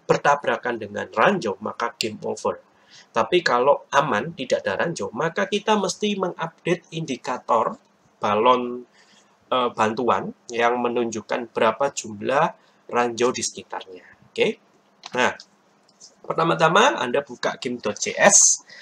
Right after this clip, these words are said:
kemudian tambahkan program ini. Yang pasti ini adalah program untuk mendaftarkan panah atas, kiri, kanan, dan bawah. Oke. Sedangkan last key, me-, ini untuk mencatat atau mencetak, menyimpan maksud saya,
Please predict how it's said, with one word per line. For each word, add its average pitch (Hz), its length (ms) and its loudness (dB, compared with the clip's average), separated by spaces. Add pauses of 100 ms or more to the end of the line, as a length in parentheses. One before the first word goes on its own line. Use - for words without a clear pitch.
(400)
kemudian 131 440 -4
tambahkan 131 480 0
program 135 480 4
ini. 160 320 0
Yang 131 160 -2
pasti 160 380 -2 (500)
ini 139 240 -10
adalah 127 320 -6
program 135 480 0
untuk 117 320 -8
mendaftarkan 127 1300 0 (680)
panah 113 360 2
atas, - 240 -2
kiri, 117 160 -6
kanan, 107 280 -6
dan 98 200 -10
bawah. 98 360 -2 (280)
Oke. 147 320 -2 (320)
Sedangkan 120 560 0
last - 400 2
key, 120 320 -8 (400)
me-, 131 240 -6
ini 143 240 -4
untuk 147 160 -2
mencatat 139 880 0
atau 117 240 -6
mencetak, 117 680 -4 (600)
menyimpan 131 480 2
maksud 107 240 -6
saya, 101 320 -8